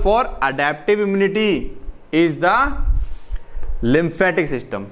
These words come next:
हमारी बॉडी का वो सिस्टम जो एडेप्टिव इम्यूनिटी के लिए रिस्पॉन्सिबल है, वही हमारा lymphatic सिस्टम है।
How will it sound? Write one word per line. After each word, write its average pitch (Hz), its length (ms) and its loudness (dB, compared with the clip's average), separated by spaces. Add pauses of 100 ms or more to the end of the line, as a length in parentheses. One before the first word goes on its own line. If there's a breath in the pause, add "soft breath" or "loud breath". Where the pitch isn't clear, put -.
(400 loud breath)
हमारी 160 220 2
बॉडी 180 280 4
का 208 100 2
वो 196 180 4
सिस्टम 196 420 0
जो 240 100 2 (100)
एडेप्टिव 156 480 0
इम्यूनिटी 190 340 0
के 190 80 4
लिए 196 100 2
रिस्पॉन्सिबल 151 680 0
है, 196 100 4
वही 147 320 0
हमारा 143 340 2
lymphatic 143 460 -2
सिस्टम 175 380 0
है। 277 220 0